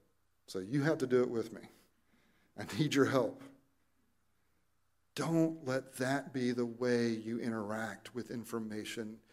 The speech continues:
within this world. Caution yourselves and focus on the things that we know to be true.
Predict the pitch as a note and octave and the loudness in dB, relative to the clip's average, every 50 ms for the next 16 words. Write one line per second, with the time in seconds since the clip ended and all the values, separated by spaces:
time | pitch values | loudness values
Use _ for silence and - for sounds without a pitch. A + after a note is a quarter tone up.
0 | - _ _ _ B2 A#2 G#2 - - A#2 G#2+ G#2+ G#2+ G2 G2+ F#2+ F#2+ - - - | -20 _ _ _ -6 -6 -6 -4 -6 -6 -6 -6 -8 -8 -10 -10 -10 -10 -12 -14
1 | - - - - - - _ - - _ _ _ _ _ _ _ _ _ _ _ | -16 -20 -20 -20 -20 -20 _ -20 -20 _ _ _ _ _ _ _ _ _ _ _
2 | _ _ _ _ _ _ _ _ _ _ _ _ _ _ _ _ _ _ _ _ | _ _ _ _ _ _ _ _ _ _ _ _ _ _ _ _ _ _ _ _
3 | _ _ _ _ _ _ _ _ _ _ _ _ _ - - - - - B2 C3 | _ _ _ _ _ _ _ _ _ _ _ _ _ -18 -16 -14 -10 -8 -6 -4
4 | B2+ - - - - B2+ A#2 A2+ G#2+ G2+ G2+ F#2+ - - - - - - - - | -4 -4 -2 0 0 2 2 2 0 -2 -6 -8 -8 -8 -8 -8 -10 -12 -16 -20
5 | _ _ - - - - - _ _ _ _ _ _ _ _ _ _ _ _ _ | _ _ -16 -14 -14 -14 -16 _ _ _ _ _ _ _ _ _ _ _ _ _
6 | _ _ _ _ _ - A#2 G#2 G2+ - - - C3 C#3 C3+ - D3+ C3+ - - | _ _ _ _ _ -10 -8 -8 -8 -4 0 4 4 4 4 4 2 2 2 -2
7 | - - C3+ C3+ C3 B2+ B2 B2 - A#2+ A#2 A2+ A2 A2 G#2+ G#2+ - A2+ - - | 0 0 0 2 2 0 0 0 0 -2 0 0 -2 -4 -4 -2 -2 -2 -2 -2
8 | A#2+ A#2+ A2+ A#2 A#2 A2+ A#2 A#2+ B2 B2 B2+ C3 C3+ C3 C3 - C#3+ B2 B2 A#2+ | -4 -4 -4 -4 -4 -2 2 2 4 4 4 2 0 0 -2 -6 -6 -6 -4 -6
9 | A2+ A2+ - - - - - - | -6 -6 -8 -8 -8 -8 -8 -8